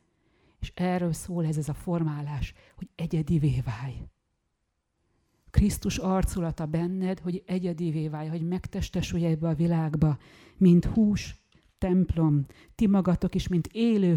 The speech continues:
kövek, épüljetek fel lelki házzá, szent papsággá. Ez a világ éhezi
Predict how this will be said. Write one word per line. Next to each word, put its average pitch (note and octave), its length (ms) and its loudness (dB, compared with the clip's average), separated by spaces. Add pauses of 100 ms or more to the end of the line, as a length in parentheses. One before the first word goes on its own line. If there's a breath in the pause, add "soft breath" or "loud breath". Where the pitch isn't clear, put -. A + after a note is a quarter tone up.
kövek, F3+ 380 -2
épüljetek F#3 720 0
fel F3 180 -2
lelki F#3 380 4
házzá, D#3 640 -2 (220 soft breath)
szent F3 340 -2
papsággá. C#3+ 840 -2 (1600 soft breath)
Ez F3+ 140 2
a G3 80 6
világ F3 540 0 (380)
éhezi D#3 680 -4